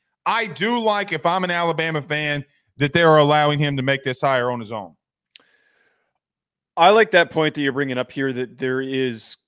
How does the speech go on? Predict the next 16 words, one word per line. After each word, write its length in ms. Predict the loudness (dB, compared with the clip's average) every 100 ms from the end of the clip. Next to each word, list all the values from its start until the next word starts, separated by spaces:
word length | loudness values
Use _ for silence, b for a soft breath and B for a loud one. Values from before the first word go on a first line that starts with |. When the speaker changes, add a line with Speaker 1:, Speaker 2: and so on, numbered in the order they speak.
| _
Speaker 2:
clear 280 | -6 -2 -2
autonomy 640 | -4 -6 -6 -6 -6 -6
of 180 | -8 -10
him 240 | -10 -8
being 500 | -6 -6 -6 -10 -14 _ _ _ _ _ 0
already 400 | 2 4 2 2
not 200 | -4 -4
meddled 380 | -4 -4 -4 -4
with, 240 | -6 -6
which 160 | -10 -8
we've 180 | -8
seen 180 | -6 -4
a 60 | -2
lot 400 | 0 4 4 2
of 200 | -2 -6
coaches 800 | -6 -4 -4 -4 -4 -4 -8